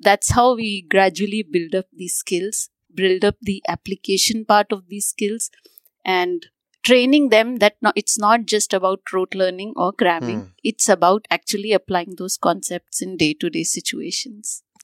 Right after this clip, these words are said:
Speaker 2: I have a lot of questions.
Speaker 1: <laughs>
Speaker 2: So, um, but you, you consciously,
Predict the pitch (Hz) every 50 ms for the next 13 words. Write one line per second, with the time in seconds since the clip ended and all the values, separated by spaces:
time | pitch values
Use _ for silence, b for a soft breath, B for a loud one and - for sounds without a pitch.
0 | B B B B B B B _ - - 127 135 139 131 143 135 131 120 113 -
1 | - 127 110 - - - 113 110 101 - - - - - - - - 208 - -
2 | - - - - - - - - - - - 131 131 127 123 123 123 120 - -
3 | _ _ _ - - 139 139 143 135 131 - - 175 170 - - - 185 165 196
4 | 196 180 170 175 165 - 196 208 208 - 180 165 - - 156 143 131 127